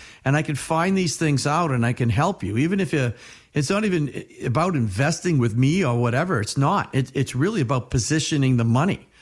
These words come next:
So whether it's with me or someone else, just position it right.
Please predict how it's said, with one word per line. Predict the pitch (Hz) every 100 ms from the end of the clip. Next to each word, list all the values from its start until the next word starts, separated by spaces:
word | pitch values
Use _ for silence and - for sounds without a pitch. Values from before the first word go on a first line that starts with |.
| - -
So | - 160
whether | 160 170 147
it's | 135
with | 127 104
me | 113 160 208 151 160 - -
or | 135
someone | - 180 160 131
else, | 139 208 160 - _ _ _
just | - 262
position | - 151 220 - 151
it | 123
right. | 110 151 262